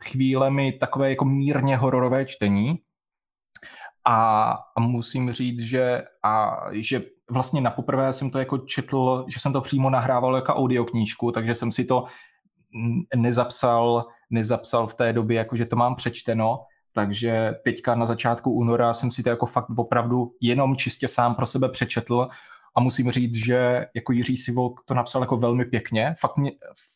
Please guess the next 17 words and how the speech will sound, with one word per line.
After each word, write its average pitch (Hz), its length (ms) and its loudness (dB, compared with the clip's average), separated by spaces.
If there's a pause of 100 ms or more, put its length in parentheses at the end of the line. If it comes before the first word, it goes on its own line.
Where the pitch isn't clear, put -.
fakt 156 200 2
je 156 60 2
to 147 100 2
mega 139 400 2
čtivý 123 560 0 (280)
a, 117 200 4
a 117 280 2
trefilo 127 400 0
se - 100 2
mi 127 120 2
to 127 100 0
do 120 120 2
nálady, 120 420 2
tak, 170 160 -2 (540)
že 120 120 2
je 117 80 2
tam 123 340 0